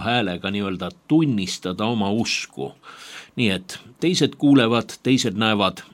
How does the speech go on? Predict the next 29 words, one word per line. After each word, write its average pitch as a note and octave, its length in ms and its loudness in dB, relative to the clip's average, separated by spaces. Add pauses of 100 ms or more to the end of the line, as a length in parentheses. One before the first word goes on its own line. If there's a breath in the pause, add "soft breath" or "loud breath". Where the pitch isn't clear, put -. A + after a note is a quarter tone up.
(100)
ja F#2+ 220 -4 (100)
endal G2 400 0
ka F#2 220 2 (180)
tükk B2 160 -2
maad F2 240 -8
kergem, F2+ 400 -4
kui D#2 160 -8
see F#2+ 80 -8
on F2+ 160 -2
ära E2+ 160 -4
loetud. - 560 -10 (720 loud breath)
Aga D3+ 460 0 (460)
kui F3 160 -2
rääkida, E3+ 400 -2
jah, D3+ 80 0
sellest D3 480 -2
u-, D3 300 -6 (100)
uskumisest C#3 800 0
ja B2+ 80 2
usust, D3+ 560 0
siis C#3+ 140 -2 (200)
see E3+ 220 -4
on F3+ 160 -4
ikka D#3+ 220 0
üks - 180 -6
keeruline B2+ 480 2
asi. G#2 380 -2 (500 loud breath)
Et, - 320 -6
äh, A2 380 -2